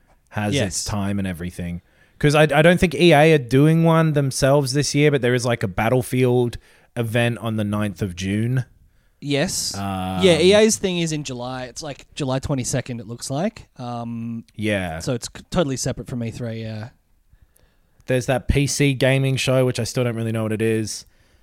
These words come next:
Speaker 2: Mm-hmm.
Speaker 1: Um, the Summer Games Fest stuff, that Jeff Keighley
Speaker 2: Oh, yeah.
Speaker 1: thing.
Speaker 2: Yeah, yeah.
Speaker 1: But yeah, the big ones are the, still the, you know, Sony obviously isn't doing it anymore,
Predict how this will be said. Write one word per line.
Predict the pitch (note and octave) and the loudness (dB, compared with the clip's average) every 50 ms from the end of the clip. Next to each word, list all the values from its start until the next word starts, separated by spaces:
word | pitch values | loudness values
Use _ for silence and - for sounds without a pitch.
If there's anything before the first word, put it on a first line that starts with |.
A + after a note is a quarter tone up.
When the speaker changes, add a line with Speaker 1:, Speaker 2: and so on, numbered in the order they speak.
| _ _ - | _ _ -12
Speaker 2:
Mm-hmm. | D3 D#3 F#3 F#3+ | -10 -6 -6 -4
Speaker 1:
Um, | A2 G#2+ G#2 G#2 G#2+ G#2+ A2 G#2+ G#2+ G#2+ G#2 G#2 G#2 G#2 G#2 G#2 G#2 G2+ G2+ G2+ G2+ G2+ F#2 - _ _ _ _ _ | -4 -2 -2 -2 -2 -2 -2 -2 -2 -2 -2 -2 -2 -2 -2 -4 -4 -4 -4 -4 -6 -6 -8 -12 _ _ _ _ _
the | - B2+ | -6 -4
Summer | B2+ - - C#3 B2+ B2+ A#2 | -4 -2 0 0 0 0 0
Games | G#2+ G#2+ A#2+ B2 A#2+ B2 A#2+ - - | 0 0 0 2 2 0 0 -2 0
Fest | - C3+ B2 A2+ - | 0 0 2 2 0
stuff, | - - C#3 C3 B2 A2+ - - | -2 0 2 4 4 2 2 0
that | B2+ A2+ G#2+ G2+ | -2 -2 -2 -2
Jeff | - A#2 G#2+ - - | -2 -4 -4 -4 -6
Keighley | - A#2+ A#2 A#2 A2 - | -4 -2 0 2 2 2
Speaker 2:
Oh, | |
yeah. | B3 F3+ E3+ | 4 4 2
Speaker 1:
thing. | - A#2 A#2 A#2 A#2 A#2 G#2 - _ _ _ _ _ _ _ _ _ _ _ _ _ | 2 2 0 0 -2 -4 -6 -8 _ _ _ _ _ _ _ _ _ _ _ _ _
Speaker 2:
Yeah, | F3 F3 | 0 0
yeah. | E3 E3 E3 E3 E3 | 0 2 0 0 0
Speaker 1:
But | F3+ | 4
yeah, | F#3 F#3+ D#3+ B2 | 6 6 6 6
the | A#2+ C3+ | 4 2
big | B2+ E3 D#3 D3 | 2 2 4 4
ones | D#3 C#3+ C#3 C3 B2 A2 | 4 4 4 2 2 2
are | C3 B2 A#2+ | 2 2 2
the, | G#2 - - - B2 A#2+ A#2 G2 E2+ - | 0 -4 -4 0 2 2 2 0 -2 -6
still | - - - B2 A#2+ A#2 A2 | -8 -2 0 2 2 2 2
the, | G2 A2+ G#2+ G#2+ G#2 G#2 F#2+ - | 2 0 0 0 0 -2 -4 -4
you | A#2+ A2 | -4 -4
know, | G#2 G#2+ | -2 -2
Sony | G#2 - B2+ A#2+ A#2 A2+ A2 G#2 | -2 -2 -2 0 0 0 -2 -2
obviously | G#2 G2+ G#2+ G#2 - - G#2+ G#2 | -2 -2 -2 -2 -2 -2 -4 -4
isn't | G2+ G2 G2+ F2+ | -4 -4 -6 -6
doing | G#2 G2 G2 F#2+ | -4 -4 -4 -4
it | G2 G2 | -4 -4
anymore, | G2 G2 G2 G2 G2 G2 G2 G2 G2 - | -4 -4 -4 -4 -4 -4 -4 -4 -6 -6